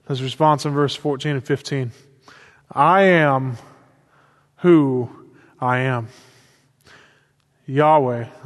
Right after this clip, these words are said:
the God of your fathers, Abraham, Isaac, and Jacob, the same. I am unchanging. The same one that I entered into covenant with, with Abraham,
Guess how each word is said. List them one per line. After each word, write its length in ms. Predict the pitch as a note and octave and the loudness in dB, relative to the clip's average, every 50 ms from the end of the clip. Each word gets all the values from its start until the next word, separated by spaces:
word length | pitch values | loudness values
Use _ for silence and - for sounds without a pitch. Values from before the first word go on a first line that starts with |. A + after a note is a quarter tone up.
| C3+ C3 | -4 -4
the 80 | C#3 | -2
God 380 | C3+ D#3+ D#3+ E3+ F3 F3+ F3+ F3 | 2 2 4 6 6 4 4 2
of 220 | E3+ D#3 D#3 C#3+ | 0 -2 -2 0
your 140 | D3 D3 C3+ | 0 0 -2
fathers, 640 | - - D#3 D3+ D#3 D#3 D3+ D#3 D3+ D3 C3+ - - - - - | 2 2 4 4 4 4 4 4 2 2 0 -4 -10 -14 -6 -2
Abraham, 720 | D#3+ E3+ E3+ E3 F3 E3+ C#3+ E3 E3+ E3 D#3+ D#3+ D#3 - _ _ _ _ _ _ _ _ | 0 0 2 2 2 0 0 0 -2 -2 -2 -4 -6 -10 _ _ _ _ _ _ _ _
Isaac, 520 | - C#3+ D3 D3+ D3 C3+ C#3+ C#3+ C#3 - - - - _ _ _ _ - | -2 0 0 0 0 0 -2 -2 -2 -4 -16 -20 -20 _ _ _ _ -10
and 140 | C#3 B2+ | -8 -8
Jacob, 440 | A#2+ C3+ C3+ A#2+ - C3 B2 A#2+ B2 | -4 -2 -4 -4 -4 -8 -10 -10 -8
the 120 | C3 C#3 - | -6 -6 -6
same. 720 | - - - - E3 D#3 D3+ D3+ C#3+ C#3 C3 B2 B2 B2 _ _ _ _ _ _ _ _ _ _ _ _ _ _ _ _ _ _ _ _ _ _ _ _ _ _ _ _ _ _ - | -4 -6 -6 -4 -4 -4 -4 -4 -4 -6 -6 -8 -12 -16 _ _ _ _ _ _ _ _ _ _ _ _ _ _ _ _ _ _ _ _ _ _ _ _ _ _ _ _ _ _ -12
I 140 | C#3+ C#3 C#3 | -6 -4 -2
am 100 | C#3 C#3 | -2 -2
unchanging. 680 | C#3 C3+ - - D3+ C#3+ C#3+ C3+ B2 C3 B2+ B2 A#2+ - - _ _ _ _ _ _ _ _ _ _ _ _ _ _ _ _ _ _ _ _ _ _ | -2 -4 -4 -4 -4 -2 -2 -4 -6 -8 -8 -10 -12 -14 -18 _ _ _ _ _ _ _ _ _ _ _ _ _ _ _ _ _ _ _ _ _ _
The 60 | C3 | -14
same 300 | - - E3+ E3+ E3+ E3+ | -8 -2 0 0 2 2
one 140 | F3 F3 F3 | 2 2 4
that 100 | E3+ E3+ | 4 4
I 120 | E3 D#3+ | 2 2
entered 340 | D#3+ E3+ E3+ D#3+ - F3+ E3+ | 2 0 0 2 2 2 2
into 180 | E3+ E3 D#3 D3 | 2 0 -2 -2
covenant 420 | - E3 D#3+ D#3+ E3 E3+ E3 D#3+ | 0 0 0 2 2 0 -2 0
with, 320 | D#3+ E3+ E3+ D#3+ - - - - - | 2 0 0 0 -2 -8 -20 -16 -16
with 180 | C3 A#2 - - | -16 -16 -14 -6
Abraham, 580 | D3 D#3 E3+ F3 F3 E3 F3 F3+ F3+ F3+ F3+ | 0 0 2 2 2 0 0 0 0 0 -2